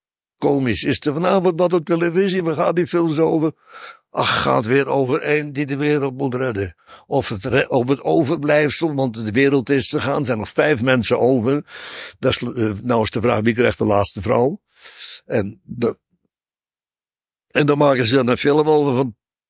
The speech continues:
man, oh, sorry. Ehm,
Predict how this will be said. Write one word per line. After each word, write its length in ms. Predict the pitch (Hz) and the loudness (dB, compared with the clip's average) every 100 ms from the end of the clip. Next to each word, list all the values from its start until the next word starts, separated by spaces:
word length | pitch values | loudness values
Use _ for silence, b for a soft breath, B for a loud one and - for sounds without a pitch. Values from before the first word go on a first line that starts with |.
| _ _ _ _ _ _ - | _ _ _ _ _ _ -8
man, 460 | 135 170 101 85 - | -2 0 -2 -8 -4
oh, 280 | 151 104 82 | 0 0 -2
sorry. 400 | - 131 101 82 B B B B | -2 -2 -2 -6 B B B B
Ehm, 380 | - 135 131 | 2 4 4